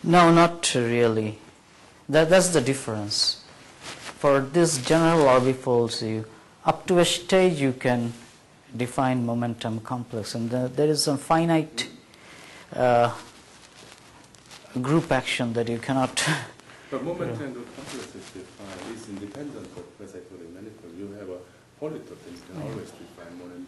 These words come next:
Speaker 2: moment angle complex. And then the only thing is your characteristic map. If you require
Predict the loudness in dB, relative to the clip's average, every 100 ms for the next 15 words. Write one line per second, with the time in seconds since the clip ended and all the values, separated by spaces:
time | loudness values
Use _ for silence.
0 | -18 -18 -20 -20 -20 -20 -20 -20 -20 _
1 | _ -20 _ -16 -12 -8 -6 -6 -8 -12
2 | -20 -20 -20 -20 -20 -14 -8 -6 -6 -8
3 | -12 -12 -12 -14 -16 -12 -8 -6 -8 -10
4 | -16 -18 -16 -14 -14 -14 -16 -18 -18 -20
5 | -20 -20 -20 -20 -20 -16 -12 -10 -10 -12
6 | -12 -10